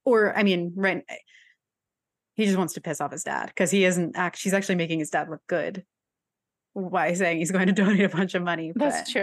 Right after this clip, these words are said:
Speaker 2: It is,
Speaker 1: uh,
Speaker 2: yeah. Yeah, I don't know what it is then. He's just trying to piss him off, but then it is, it is weird that he's trying to piss him off knowing that he's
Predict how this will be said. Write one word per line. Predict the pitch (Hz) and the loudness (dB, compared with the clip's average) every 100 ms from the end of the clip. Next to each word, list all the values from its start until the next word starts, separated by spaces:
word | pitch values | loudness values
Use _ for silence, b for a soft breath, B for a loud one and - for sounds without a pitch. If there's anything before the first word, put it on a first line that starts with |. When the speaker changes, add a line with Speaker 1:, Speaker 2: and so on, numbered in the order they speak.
| 190 | 0
Speaker 2:
It | 180 226 202 | 0 0 0
is, | 202 - | -4 -2
Speaker 1:
uh, | 180 | -2
Speaker 2:
yeah. | 170 170 165 | -2 -2 -6
Yeah, | - 202 190 185 | -4 -2 0 -2
I | 208 | -2
don't | 196 | -4
know | 190 180 | -6 -4
what | 185 | -4
it | 185 | -4
is | 202 175 | -6 -6
then. | 190 190 190 | -8 -6 -8
He's | 196 202 | -8 -8
just | 226 | -6
trying | 233 214 | -4 -4
to | |
piss | 208 | -6
him | 202 | -4
off, | 185 180 185 | -2 -2 -4
but | 202 | -6
then | 202 | -6
it | 196 196 | -4 -4
is, | 208 190 - b b b _ _ - | -6 -10 -16 b b b _ _ -8
it | 254 | -2
is | 262 220 | 0 0
weird | 202 185 185 | 0 0 -2
that | 196 | -2
he's | 208 | -2
trying | 208 208 | -2 -4
to | |
piss | 190 | -2
him | 190 | -2
off | 190 | -4
knowing | 185 180 175 185 | -2 -2 -2 -4
that | 185 | -6
he's | 180 185 160 - | -6 -10 -10 -16